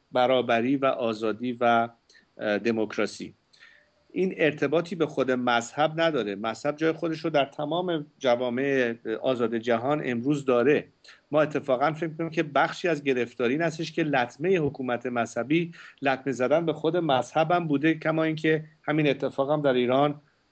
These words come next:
رخ داده. بنابراین من آ-، آیندهٔ ایران رو در قالب یک نظام سکولار می‌بینم. سکولار به مفهوم جدایی مشخص و کامل دین از حکومت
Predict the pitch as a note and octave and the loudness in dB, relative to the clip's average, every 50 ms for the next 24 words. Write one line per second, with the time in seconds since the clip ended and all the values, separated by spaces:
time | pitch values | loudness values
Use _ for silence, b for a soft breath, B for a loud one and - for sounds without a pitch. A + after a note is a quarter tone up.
0 | _ _ - A#2+ A#2+ B2 C#3 E3+ D#3+ E3 - - A2 F#2+ F#2 F#2 F2+ - B2 C3+ | _ _ 0 2 2 4 4 4 2 2 0 0 0 0 0 -2 -2 0 2 2
1 | D3 C#3 C3+ C#3 D3 E3+ F#3+ F#3 F3 F3 F3+ F3+ - - - D#3+ D3 C#3+ D3 - | 2 2 2 2 2 2 2 2 2 0 0 0 -2 0 0 2 2 2 0 0
2 | C#3+ C#3 C#3+ C#3 C3+ C3 C3+ C3 C3 D#3 F3 E3+ F#3 F3+ E3 D#3+ C#3+ C3 C3 C3 | 0 2 2 2 2 2 2 2 4 2 2 2 0 2 4 4 2 2 2 2
3 | C3 C3+ C3+ E3 F3 E3 E3+ F3 F3+ E3 D3+ C#3+ C3+ B2 C#3 D3+ D#3+ E3+ E3+ E3+ | 0 2 2 2 2 4 4 4 4 2 0 -2 -2 0 2 2 2 2 2 2
4 | E3 E3 D#3+ D#3+ _ _ _ B B B B _ _ - - D#3+ D#3 D#3+ D#3+ D#3+ | 2 2 0 -4 _ _ _ B B B B _ _ -4 -2 -2 0 2 2 4
5 | E3 F#3 F#3 F3 E3 C#3+ B2+ A2+ A2+ A2+ G#2+ G2+ F#2+ G2+ - C#3+ C3+ - D3 C#3+ | 4 4 4 4 2 0 -2 -2 -2 -2 -2 -2 -4 -4 -4 -4 -2 0 2 4
6 | D#3+ E3 E3+ E3 D#3 C#3+ C#3 C3+ B2+ - - E3 E3+ F3+ F3 D#3 C#3+ C#3 C#3 C3+ | 4 4 4 4 0 0 2 0 -2 -2 -4 -4 0 0 0 2 2 2 2 2
7 | C3+ C3+ C#3 D#3 E3 D3+ C#3 C3+ B2+ - - C#3 - - D#3 D#3 D#3 - C3 B2+ | 2 0 2 2 2 2 0 -2 -4 -2 -4 -4 -2 0 -2 -2 0 0 0 0
8 | B2+ - - C#3+ C3 B2+ C#3 D3+ D3 C#3+ C3 A#2 - _ _ - D3+ F3 F#3 G3 | 0 -4 -6 -4 -2 0 0 0 0 0 0 -2 -6 _ _ 0 2 2 4 2
9 | G3 - - - D#3+ E3+ E3 - - A3 - - - C3+ C3+ C3+ A2+ F2+ - - | 0 -2 -2 0 0 0 0 0 -2 -2 -2 0 -2 0 0 2 0 0 -2 -10